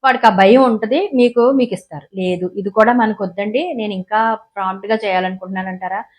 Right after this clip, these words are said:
మీకు బాగా నమ్మకమైన వ్యక్తి మీ ఫ్యామిలీలో గానీ, మీ ఫ్రెండ్స్‌లో గానీ ఒకళ్ళు ఉంటారు, ఎవరో ఒకళ్ళు ఉంటారండి. ప్రతి వ్యక్తికి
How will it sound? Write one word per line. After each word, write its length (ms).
మీకు 220
బాగా 440
నమ్మకమైన 600
వ్యక్తి 300
మీ 240
ఫ్యామిలీలో 580
గానీ, 260
మీ 140
ఫ్రెండ్స్‌లో 680
గానీ 220
ఒకళ్ళు 320
ఉంటారు, 220
ఎవరో 360
ఒకళ్ళు 340
ఉంటారండి. 340
ప్రతి 380
వ్యక్తికి 420